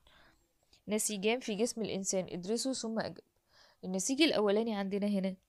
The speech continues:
ده اللي هو إيه؟ دي اللي هي العضلات الإرادية المخططة اللي هو ال-، الهيكلية. والنسيج رقم اتنين ده فيه هنا، آه، أقراص بينية، إذن ده عضلات لا إرادية مخططة اللي هو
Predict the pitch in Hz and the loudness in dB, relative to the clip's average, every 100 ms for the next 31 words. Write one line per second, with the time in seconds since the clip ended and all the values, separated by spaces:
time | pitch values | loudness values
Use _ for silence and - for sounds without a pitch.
0 | _ 196 196 202 208 202 190 190 190 - | _ -2 0 2 2 2 2 0 -2 -6
1 | - - 185 196 196 202 180 175 180 202 | -20 -10 -2 0 2 0 -2 -2 0 0
2 | 190 175 175 190 196 185 190 254 262 240 | -2 -2 -2 -2 -2 -6 -4 -2 0 0
3 | 226 214 240 247 - 196 190 185 190 - | 2 2 2 2 0 -2 0 -2 -2 0
4 | 208 220 190 180 - - _ _ _ _ | 0 0 2 0 0 -6 _ _ _ _
5 | _ - - - - - 185 196 190 196 | _ -20 -20 -20 -20 -6 2 2 4 2
6 | 277 254 240 240 226 214 214 240 262 - | 2 4 2 2 -2 -2 0 -2 -2 -10
7 | - 202 214 - 214 214 220 240 - - | 0 2 2 0 0 2 2 0 -6 -4
8 | 190 185 185 - 202 220 175 185 190 262 | 0 2 0 -2 0 0 2 2 2 0
9 | 320 359 - - - 202 185 180 196 269 | 0 -4 -12 -10 -2 2 2 4 6 6
10 | 240 208 180 196 208 208 - 185 180 214 | 2 0 0 0 0 -2 0 0 0 0
11 | 196 - 196 247 254 269 233 233 233 240 | -2 -4 -6 -4 0 0 2 2 2 0